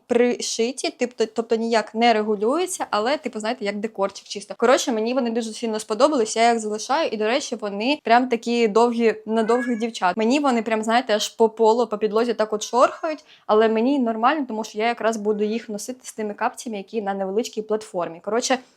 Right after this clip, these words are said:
ідеальні штани, я думаю, що в будинку ходити буде класно. І також до штанів я придбала собі ось такий от топ, також він мені дуже сильно сподобався.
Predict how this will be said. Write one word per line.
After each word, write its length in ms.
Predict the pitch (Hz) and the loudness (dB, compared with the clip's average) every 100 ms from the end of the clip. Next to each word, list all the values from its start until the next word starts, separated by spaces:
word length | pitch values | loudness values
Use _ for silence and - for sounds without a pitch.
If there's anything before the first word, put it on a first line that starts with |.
| _ | _
ідеальні 420 | 214 214 233 262 233 | 2 6 6 4 -2
штани, 420 | - 208 277 320 | -4 -2 0 0
я 120 | 220 | 0
думаю, 300 | 240 233 214 | 0 0 -2
що 240 | 214 214 | -2 -4
в 100 | 196 196 | -4 -8
будинку 480 | 190 208 269 294 220 | -2 -2 -2 -4 -10
ходити 280 | 202 220 202 | -8 -8 -8
буде 200 | 202 208 | -10 -10
класно. 420 | 156 - 196 202 _ | -12 -12 -14 -16 _
І 80 | 330 | -4
також 420 | 349 302 277 359 | 0 4 6 6
до 200 | 247 240 | 4 0
штанів 520 | 285 - 226 226 320 233 | 0 0 0 0 -2 2
я 120 | 262 | 2
придбала 500 | 254 214 214 240 233 | 0 0 4 4 2
собі 320 | - 208 233 | -4 -4 -4
ось 220 | 240 226 | -2 -4
такий 400 | - 240 254 233 | -4 -4 4 4
от 180 | 208 - | 4 0
топ, 300 | 202 214 - | 2 4 2
також 380 | - 233 240 226 | -2 -2 -2 -2
він 60 | 208 | -4
мені 160 | 208 | -4
дуже 260 | 202 247 214 | -2 -2 -2
сильно 300 | - 202 202 | -2 -2 -4
сподобався. 720 | - 202 214 277 311 - | -4 -2 0 2 0 0